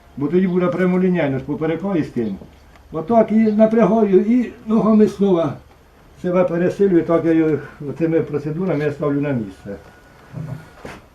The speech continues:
Так, якщо другий раз, що буває, не виходить, ну, другий раз або піднімеш, воно так починає пекти.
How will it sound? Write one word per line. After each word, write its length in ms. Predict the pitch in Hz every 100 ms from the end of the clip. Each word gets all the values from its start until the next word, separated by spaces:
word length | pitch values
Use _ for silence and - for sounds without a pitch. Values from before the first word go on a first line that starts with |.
| - - - - - - -
Так, 200 | 160 135
якщо 320 | 214 220 220
другий 240 | 202 220 214
раз, 160 | 208
що 120 | 196
буває, 260 | 190 202 208
не 200 | 196 202
виходить, 580 | 208 214 233 196 135 147 135 123 - - - - - - - - _ _ 160
ну, 100 | 160
другий 220 | 180 180
раз 180 | 180 165
або 180 | 165
піднімеш, 600 | 165 165 139 170 160 135
воно 220 | 147 160 160
так 200 | 156 151
починає 420 | 147 165 160 160
пекти. 440 | 165 156 123 110